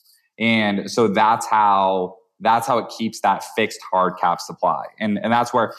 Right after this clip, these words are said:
what Josh was talking about, about, like, it's, it's impossible to receive fake Bitcoin, because if you change those rules, then you're no longer using, you're no longer using Bitcoin.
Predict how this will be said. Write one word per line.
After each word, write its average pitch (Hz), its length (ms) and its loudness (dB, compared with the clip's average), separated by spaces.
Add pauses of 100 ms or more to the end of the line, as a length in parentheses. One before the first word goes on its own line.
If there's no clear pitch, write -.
(160)
what 113 120 2
Josh 120 240 2
was 101 100 -12
talking 113 240 0
about, 98 240 0
about, 92 320 0
like, 95 200 -2
it's, - 280 -10
it's 101 140 -6
impossible 104 540 -2
to 107 60 -4
receive 98 360 -4
fake 98 340 -2
Bitcoin, 143 360 0
because 101 280 -2
if 104 160 -6
you 123 140 0
change 120 440 -2
those 107 280 0
rules, 110 420 2 (280)
then 120 480 2
you're 117 180 2
no 117 220 4
longer 113 320 2
using, 101 640 -2
you're 107 100 0
no 107 140 4
longer 104 320 2
using 98 340 -2
Bitcoin. - 400 -2